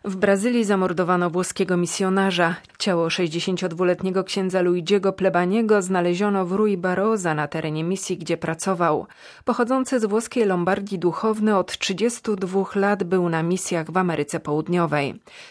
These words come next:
W niedzielę wieczór miał odprawić Eucharystię w kaplicy sióstr, gdzie się jednak nie pojawił.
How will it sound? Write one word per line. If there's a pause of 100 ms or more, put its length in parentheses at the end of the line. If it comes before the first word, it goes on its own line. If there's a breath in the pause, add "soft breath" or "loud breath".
(120)
W
niedzielę
wieczór
miał
odprawić
Eucharystię
w
kaplicy
sióstr,
gdzie
się
jednak
nie
pojawił.